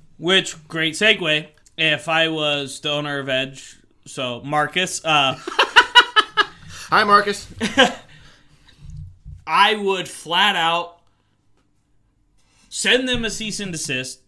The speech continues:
Speaker 1: I would try to fight it with reckless abandonment. I would go to every fucking news outlet. I would also send that to Stone Brewing. Uh, their sales rep for Edge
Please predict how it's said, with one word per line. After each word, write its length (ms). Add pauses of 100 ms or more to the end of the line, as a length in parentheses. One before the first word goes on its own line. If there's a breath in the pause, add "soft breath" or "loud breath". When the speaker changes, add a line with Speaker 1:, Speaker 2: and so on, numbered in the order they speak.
(200)
Speaker 1:
I 140
would 180
try 180
to 80
fight 320
it 120
with 160
reckless 440
abandonment. 720
I 180
would 220
go 360 (380 loud breath)
to 100
every 300
fucking 360
news 260
outlet. 520 (480 soft breath)
I 220
would 320
also 360
send 440
that 480
to 480 (720)
Stone 420
Brewing. 460 (460 loud breath)
Uh, 300
their 240
sales 400
rep 280
for 260
Edge 500